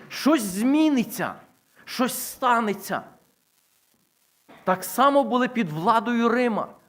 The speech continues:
в окупації, в великому гніті, ви знаєте, і всі чи-, очікували, щось чекали.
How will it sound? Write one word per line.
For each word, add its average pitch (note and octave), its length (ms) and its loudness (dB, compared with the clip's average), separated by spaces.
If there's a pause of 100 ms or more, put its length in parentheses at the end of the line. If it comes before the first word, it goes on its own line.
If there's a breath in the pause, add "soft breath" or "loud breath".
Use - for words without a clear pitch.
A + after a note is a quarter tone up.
(180)
в F3+ 60 -2
окупації, A3+ 840 -2 (360 soft breath)
в C3+ 140 -6
великому C#4+ 500 4
гніті, C4 500 0
ви E3 140 -2
знаєте, A#3+ 520 2 (220 loud breath)
і A3+ 100 6
всі F#4+ 400 -2
чи-, - 200 -4
очікували, B3+ 760 0
щось G#3 260 -6
чекали. D#3 640 -8